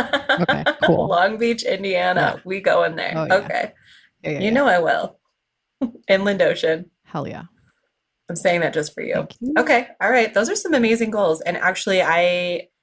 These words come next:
Speaker 1: I can see all of them for you. Yeah, that's a very clear vision.
Speaker 2: It seems clear,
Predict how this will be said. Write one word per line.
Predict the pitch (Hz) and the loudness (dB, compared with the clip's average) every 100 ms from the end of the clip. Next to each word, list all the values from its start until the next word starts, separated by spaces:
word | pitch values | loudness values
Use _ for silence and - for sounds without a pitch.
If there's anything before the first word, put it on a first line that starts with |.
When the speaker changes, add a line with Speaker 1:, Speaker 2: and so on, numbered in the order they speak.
| _ _ _ - | _ _ _ -8
Speaker 1:
I | - | -6
can | 180 202 | -4 -4
see | - - 208 | -2 -2 0
all | 208 156 | 2 2
of | 156 | 0
them | 151 147 151 | -4 -8 -8
for | 147 | -12
you. | 143 135 127 151 _ _ _ _ _ _ _ _ _ _ _ _ _ _ | -10 -12 -14 -18 _ _ _ _ _ _ _ _ _ _ _ _ _ _
Yeah, | 175 175 147 - | -6 -6 -6 -10
that's | 160 - - | -8 -6 -4
a | 170 | 0
very | 180 175 175 | 2 2 -2
clear | - 180 175 170 | -10 -4 0 0
vision. | 151 160 160 - 156 _ _ _ _ _ _ _ _ _ _ - | -2 -6 -6 -12 -16 _ _ _ _ _ _ _ _ _ _ -8
Speaker 2:
It | 180 - | -8 -8
seems | - 226 233 247 | -6 -2 -2 -4
clear, | - 277 277 294 | -6 -8 -6 -6